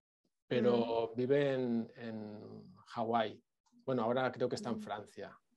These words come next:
Speaker 1: Pero ha estado
Speaker 2: Mm.
Speaker 1: muchos años en Hawái o por ahí. Tiene el,
Speaker 2: Ujú.
Speaker 1: la fundación, Resonance Foundation o algo así.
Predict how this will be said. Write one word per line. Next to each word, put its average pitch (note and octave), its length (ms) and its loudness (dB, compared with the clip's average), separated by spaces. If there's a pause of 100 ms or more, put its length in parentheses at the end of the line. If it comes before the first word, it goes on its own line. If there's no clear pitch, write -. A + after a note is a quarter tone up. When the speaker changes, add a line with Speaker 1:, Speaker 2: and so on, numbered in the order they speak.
(420)
Speaker 1:
Pero A2+ 140 -6
ha A2 60 -2
estado A#2+ 280 2
Speaker 2:
Mm. A#2 260 -2
Speaker 1:
muchos A#2 280 -10
años A#2 240 -8
en B2 80 -12
Hawái A#2 480 -2
o A2 60 -8
por G#2+ 140 -10
ahí. A2+ 280 -10 (200)
Tiene G2+ 260 -18
el, G2 180 -18 (180)
Speaker 2:
Ujú. G3+ 460 -14
Speaker 1:
la - 120 -14
fundación, A#2 680 -6
Resonance B2+ 680 -4
Foundation A#2 880 -4
o A2+ 80 -12
algo A#2 140 -12
así. A#2 300 -16